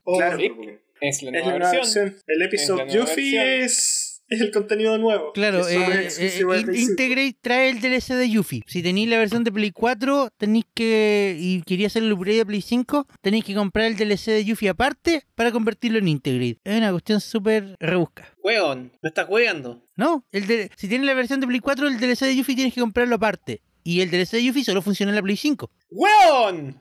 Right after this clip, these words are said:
Speaker 1: Datazo artístico,
Speaker 2: No, sí, eso
Speaker 1: el juego
Speaker 3: O sea,
Speaker 1: ahora
Speaker 3: ¿pa-,
Speaker 1: es gratis
Speaker 3: pa-,
Speaker 1: con PlayStation
Speaker 3: pa' qué voy a,
Speaker 1: Plus,
Speaker 3: pa'
Speaker 1: así
Speaker 3: qué
Speaker 1: que
Speaker 3: voy a fingir
Speaker 1: bájenlo.
Speaker 3: sorpresa? ¿Para qué voy a fingir sorpresa? Yo ya
Speaker 1: No,
Speaker 3: venía
Speaker 1: el juego
Speaker 3: diciendo desde hace rato que Final Fantasy siete Remake no iba a estar completo en la Play cuatro, en la Play cuatro.
Speaker 1: No lo va a
Speaker 2: O sea,
Speaker 1: estar, pero,
Speaker 2: es
Speaker 1: pero ahora te lo van a
Speaker 2: evidente,
Speaker 1: dar
Speaker 2: pero
Speaker 1: con P S N Plus.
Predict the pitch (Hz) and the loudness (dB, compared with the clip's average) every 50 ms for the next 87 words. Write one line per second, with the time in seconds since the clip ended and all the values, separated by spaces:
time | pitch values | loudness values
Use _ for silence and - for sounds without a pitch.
0 | _ _ 165 202 247 285 320 330 320 320 302 - - 349 330 302 285 285 226 - | _ _ -2 -2 0 2 0 0 0 -2 -4 -2 0 0 0 0 0 -2 0 2
1 | 226 220 214 - - - - 170 160 160 - 156 285 330 349 320 262 240 247 247 | 2 2 2 0 0 -2 0 0 2 2 2 2 4 4 4 4 4 2 2 2
2 | 254 254 226 214 226 240 262 254 247 - 339 330 208 196 214 247 269 277 269 220 | 2 2 2 2 2 2 2 2 2 2 0 -2 -2 0 0 0 0 0 -2 -2
3 | - 240 226 - - 247 262 247 - 262 214 190 - 247 254 262 262 262 254 220 | -2 -4 -2 0 0 0 0 0 -2 -2 -2 0 0 0 0 0 2 2 2 2
4 | 202 - - - 240 247 247 233 262 - - - 208 208 196 185 170 151 139 233 | 0 0 0 0 0 0 2 2 2 0 0 0 -2 -2 0 0 0 0 0 -2
5 | 208 - - 151 139 - 127 - - _ - 175 175 214 214 233 240 220 226 226 | -2 0 -2 -2 -2 -2 -4 -6 -4 _ -2 0 0 0 0 0 0 0 0 -2
6 | 202 202 214 185 208 196 180 - 156 135 - - 117 - - 269 294 269 254 240 | -2 -2 0 0 0 0 0 0 -2 -2 -2 -6 -10 -6 -4 0 0 2 2 2
7 | - 233 226 226 220 208 226 226 220 220 220 202 196 202 185 202 196 196 220 220 | 2 0 0 0 0 -2 -2 -2 0 0 0 0 -2 -4 -4 -2 -2 0 0 0
8 | 226 214 214 196 - 220 214 202 - 214 214 214 202 - - - 226 220 226 208 | 0 0 -2 -2 -2 -2 -2 -2 -2 -2 -2 -2 -4 -4 -4 -4 -2 0 0 0
9 | 202 202 208 208 196 - - - - 180 208 233 233 226 220 214 185 - 208 185 | 0 0 -2 -2 -4 -6 -10 -14 -8 -4 0 0 2 2 2 0 0 -2 -4 -4
10 | - 190 170 180 165 165 156 147 139 139 135 139 139 - - - 160 143 143 135 | -4 -2 -2 -2 0 0 0 0 0 -2 -2 -2 -4 -6 -6 -4 -2 0 0 0
11 | 131 131 139 - - - - - _ _ _ _ - 160 190 208 220 233 247 240 | -2 -4 -6 -6 -6 -8 -8 -12 _ _ _ _ -4 -2 0 2 2 2 2 0
12 | - 339 - 392 - 277 262 262 240 240 233 226 220 214 - - 175 165 160 160 | 0 -2 -2 -2 0 0 2 4 6 6 6 4 2 0 -4 -4 -4 -2 0 0
13 | 214 240 254 247 233 214 220 233 233 233 240 233 247 254 - - 240 226 220 262 | 2 2 2 2 2 2 2 2 2 2 0 0 0 0 0 -2 -4 -2 -2 -2
14 | 247 - 269 247 240 233 208 220 294 359 440 440 - - - | -2 0 0 0 0 -2 -2 0 0 0 0 0 -2 -6 -10